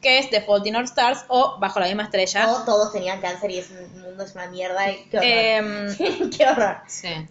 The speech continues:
Speaker 1: Lo publican en dos mil doce en Estados Unidos y en dos mil catorce fue el libro más vendido en España.
Speaker 2: Yo no sé por qué les gusta a la gente
Speaker 1: En
Speaker 2: que escribe así.
Speaker 1: dos mil trece, porque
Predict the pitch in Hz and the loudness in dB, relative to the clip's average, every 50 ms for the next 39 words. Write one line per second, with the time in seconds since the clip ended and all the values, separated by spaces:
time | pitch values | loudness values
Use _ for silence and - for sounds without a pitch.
0 | - _ - 226 226 220 247 269 311 311 330 302 269 240 220 233 233 254 262 269 | -18 _ -2 0 2 2 4 2 2 2 2 2 2 0 0 0 0 0 0 2
1 | 277 294 302 302 294 277 - - 196 190 180 - 247 262 254 302 330 349 349 349 | 2 0 0 2 0 0 0 0 -4 -4 -2 0 0 0 0 -2 -2 -2 -2 -2
2 | 349 302 226 226 247 262 262 277 262 285 285 302 302 - 262 240 233 233 240 240 | -2 -2 -2 0 0 2 2 2 2 2 0 0 -2 0 0 0 0 2 2 2
3 | 233 233 220 220 226 254 285 285 277 262 254 254 247 277 285 285 269 269 277 269 | 2 2 0 0 0 -2 0 0 -2 -2 -2 -2 -2 -2 -2 0 0 0 0 -2
4 | - _ _ _ _ - - 254 254 277 277 - - - 233 233 226 208 208 277 | -6 _ _ _ _ -4 0 0 0 0 -2 -2 -2 0 0 0 0 0 0 0
5 | 349 - - - - - _ - - 370 269 240 226 202 185 185 180 170 170 170 | -2 -4 -10 -20 -20 -20 _ -12 -8 -6 -2 0 0 -2 -2 -6 -8 -8 -8 -8
6 | 180 180 180 - 180 180 180 - - 185 180 294 349 381 392 370 349 330 330 330 | -10 -12 -10 -8 -8 -8 -8 -12 -6 0 2 2 2 2 2 2 2 2 2 2
7 | 339 359 359 330 - 349 359 359 359 339 - - 349 349 349 226 226 247 233 285 | 0 0 0 -2 -2 0 0 2 0 0 -2 -2 0 2 2 2 0 -2 0 0